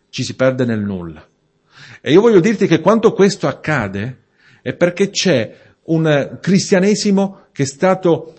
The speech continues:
vissuto senza discepolato. E essere discepoli del Signore Gesù significa contare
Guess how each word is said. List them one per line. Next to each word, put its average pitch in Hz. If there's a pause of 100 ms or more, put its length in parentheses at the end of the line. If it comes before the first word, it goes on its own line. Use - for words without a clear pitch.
(120)
vissuto 202
senza 180
discepolato. 120 (600)
E 180
essere 208
discepoli 196
del 139
Signore 131
Gesù 117 (220)
significa 170
contare 131